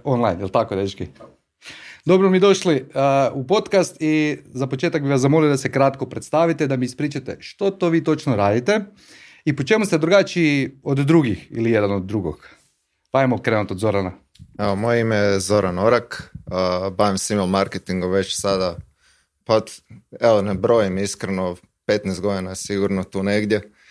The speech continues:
Speaker 2: A, radio sam u različitim industrijama, znači sve sam prošao, a, što se email marketinga tiče, od, a, nekih, a, usluga, servisa, course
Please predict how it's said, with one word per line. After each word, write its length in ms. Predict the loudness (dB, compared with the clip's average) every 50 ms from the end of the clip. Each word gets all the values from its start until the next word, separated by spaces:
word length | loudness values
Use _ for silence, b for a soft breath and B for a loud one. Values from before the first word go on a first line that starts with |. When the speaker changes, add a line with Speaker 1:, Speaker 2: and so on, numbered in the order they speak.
| B B B B B B B B B B B
Speaker 2:
A, 320 | B 2 4 4 4 4 4 4
radio 280 | 4 2 2 0 -2
sam 200 | -4 -4 -4 -2
u 40 | 2
različitim 600 | 2 2 2 0 -2 -6 -8 -10 -10 -10 -8 -8
industrijama, 760 | -6 -4 -2 -2 -2 -2 -4 -4 -2 -2 -2 -2 -2 -4 -4
znači 460 | -4 -2 -4 -4 -4 -4 -4 -4 -4
sve 280 | -4 -2 0 0 0 0
sam 160 | 0 -4 -6
prošao, 1300 | -2 -2 -2 -2 -2 -2 -2 0 0 2 2 2 2 2 2 2 2 0 0 -2 -2 0 0 2 2 0 0
a, 40 |
što 220 | -2 -6 -6 -6 -6
se 180 | -4 -2 -2
email 180 | 0 0 0 -2 -2 -2
marketinga 560 | -2 0 0 -2 -4 -6 -4 -2 -2 -2 -2
tiče, 420 | -2 -2 -2 -2 -2 0 0 0
od, 380 | 2 2 2 2 2 0 -2 -2 0
a, 460 | 0 2 2 2 2 2 2 0 0
nekih, 480 | 0 -2 -4 -4 -4 -6 -8 -8 -8 -4
a, 440 | -2 0 0 0 0 0 -2 -4 -6 -10 -12 -16 _ _ _ 0
usluga, 500 | 0 2 2 0 0 0 2 2 2 2
servisa, 1200 | 2 0 -2 0 2 2 2 0 0 -2 -2 0 2 2 2 2 2 2 2 0 0 -2 -2 -4 -8 _ -4
course 280 | -2 0 0 0 -2